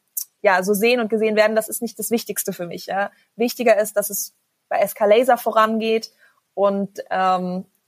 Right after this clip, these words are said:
wenn ich dann auf eine Veranstaltung gehe, wo ich wirklich einen klaren Impact für S K Laser sehe, dann mache ich das sehr gerne. Ähm, ja, aber das, das, also es ist immer ein Balanceakt,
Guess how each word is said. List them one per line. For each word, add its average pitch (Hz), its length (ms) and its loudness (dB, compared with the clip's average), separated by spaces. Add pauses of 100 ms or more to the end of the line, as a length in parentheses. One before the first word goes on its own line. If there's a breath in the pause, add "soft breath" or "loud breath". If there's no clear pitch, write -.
(260)
wenn 202 160 2
ich 208 160 -6
dann 196 440 0
auf - 180 -4
eine 208 60 -6
Veranstaltung 214 680 2
gehe, 202 340 -2
wo 196 120 0
ich 196 200 -8 (220)
wirklich 214 280 -2
einen 196 80 -12
klaren 202 280 2
Impact 226 380 -2
für 202 80 -2
S 190 120 -2
K 196 120 -2
Laser 233 340 2
sehe, 214 160 2
dann 185 140 -2
mache 185 160 -4
ich - 80 -18
das 185 160 -12
sehr 175 160 -2
gerne. 156 480 -6 (720)
Ähm, 180 460 -2 (180)
ja, 160 320 -2
aber 196 220 -2
das, 247 240 -4
das, - 160 -2 (500)
also 220 320 4
es 233 160 2
ist 277 140 -2
immer 277 240 2
ein 220 120 0
Balanceakt, 254 720 2